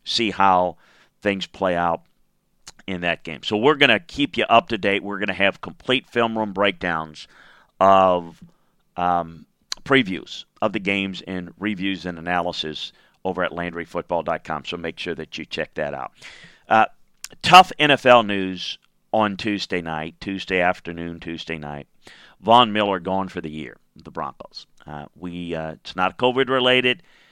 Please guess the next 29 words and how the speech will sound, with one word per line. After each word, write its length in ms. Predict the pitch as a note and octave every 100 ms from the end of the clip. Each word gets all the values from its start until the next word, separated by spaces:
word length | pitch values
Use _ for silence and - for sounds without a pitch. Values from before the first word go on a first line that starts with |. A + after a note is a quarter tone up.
| _
Had 140 | -
a 40 | F#2
freak 300 | - A2+ G#2+
accident. 560 | G#2+ G#2 - G2 G2+ - _ _ _ _
Um, 440 | D#2+ D2+ D2+ C#2+ - _ _ - _ _ _
gonna 140 | - F#2+
have 180 | G2+ -
to 60 |
have 240 | F2+ F2+ -
surgery 380 | G#2 G#2 F#2+ G2
on 80 |
his 140 | F2+ D#2+
ankle, 400 | F2+ F2+ F2+ F2 _ _ _ _ _ _ _ _ - _
and 540 | E2+ E2 E2+ E2 E2+ - _ _ _ -
it's 160 | G2
a 40 | F#2+
big, 240 | G2+ E2+
big 160 | F#2+ E2+
loss 320 | E2 D#2 -
for 100 | D#2
the 80 | C#2+
Broncos. 560 | D2+ A#1+ - - - _ _ _ _ _
Um, 460 | E2+ E2 D#2+ D#2+ F2
there 240 | - F#2
is 160 | F2 E2+
no 240 | F2 F#2
doubt 420 | G#2 G2 F#2+ G2 - _
that, 460 | F2 E2 E2 D#2+ - _ _ _ _ _ -
um, 640 | D#2 D2+ D2+ D2 C#2+ C2